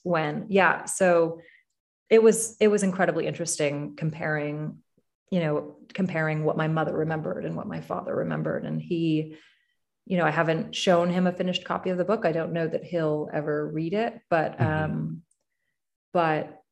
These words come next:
Speaker 1: it was nice to spend some time with him and hear his, you know, hear about his own childhood wounds and all that. So then there are, you know, I, I changed the names of a lot of just the side characters that didn't mean,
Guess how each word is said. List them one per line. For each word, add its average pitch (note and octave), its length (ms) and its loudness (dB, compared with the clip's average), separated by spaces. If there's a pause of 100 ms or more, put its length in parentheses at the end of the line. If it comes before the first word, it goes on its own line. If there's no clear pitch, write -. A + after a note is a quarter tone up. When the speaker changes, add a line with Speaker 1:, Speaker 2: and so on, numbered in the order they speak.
(520)
Speaker 1:
it A#3+ 60 8
was C4+ 160 2
nice D#3+ 240 -2
to D#3+ 80 -8
spend D3+ 280 -4
some E3+ 160 -6
time E3+ 220 -4
with - 140 -8
him - 240 -6
and - 100 -8
hear - 180 -6
his, - 540 -6
you G3 80 2
know, D#3+ 80 0
hear D#3 180 -2
about - 240 -4
his D#3 220 -2
own - 420 -4 (160)
childhood - 460 -8
wounds - 440 -6
and - 100 -10
all - 200 -10
that. - 360 -8
So - 340 -8 (380)
then C4+ 220 8
there C4+ 260 10
are, - 100 4
you C4 80 2
know, A3 120 6
I, G#3+ 220 8
I A3 100 6
changed B3+ 320 2
the B3+ 60 0
names A3+ 340 0
of G#3+ 140 0
a - 40 2
lot F#3 200 2
of F3+ 100 -2
just - 220 -8
the F#3 60 -6
side E3 380 4
characters G3 580 2
that F#3 100 -4
didn't F3+ 240 -6
mean, F3 440 0